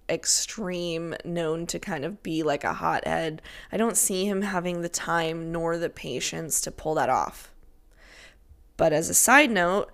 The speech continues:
I could fall down a rabbit hole learning about each and every person I have mentioned today, like Roger Bacon. That dude, so interesting. Um, so there have been several people suggested over the years, and some of them seem perfect,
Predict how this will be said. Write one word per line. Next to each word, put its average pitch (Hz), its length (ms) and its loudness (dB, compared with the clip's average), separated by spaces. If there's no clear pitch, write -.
I 170 80 0
could 277 180 -2
fall 247 240 2
down 285 160 6
a 262 80 0
rabbit 190 340 4
hole 160 200 4
learning 165 260 2
about 156 240 2
each 156 240 -4
and 175 100 -4
every 147 280 -2
person 156 340 -2
I 165 80 0
have 156 140 -2
mentioned 160 420 -6
today, 175 400 2
like 156 260 0
Roger 156 380 0
Bacon. 170 460 -4
That 160 200 4
dude, 262 400 0
so - 380 0
interesting. 98 720 -4
Um, 175 680 6
so 233 180 2
there 220 140 6
have 226 160 6
been 233 160 2
several 185 320 4
people 165 320 0
suggested 175 640 2
over 170 240 0
the 165 80 0
years, 160 480 4
and 165 340 -4
some 185 220 2
of 208 80 2
them 220 160 0
seem 180 380 0
perfect, - 640 0